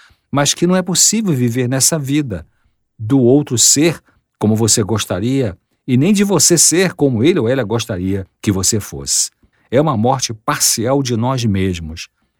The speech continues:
Envolve a renúncia dos aspectos de um ego orgulhoso, egoísta, comodista.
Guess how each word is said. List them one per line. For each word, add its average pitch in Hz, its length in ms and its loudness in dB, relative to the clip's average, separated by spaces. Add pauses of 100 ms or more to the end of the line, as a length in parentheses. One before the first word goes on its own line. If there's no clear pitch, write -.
(120)
Envolve 143 460 4
a 127 40 0
renúncia 127 560 0
dos 117 220 -2
aspectos 127 640 -4
de 135 100 -4
um 131 160 -2
ego 135 300 -2
orgulhoso, 135 840 2 (220)
egoísta, 120 680 2 (220)
comodista. 107 720 0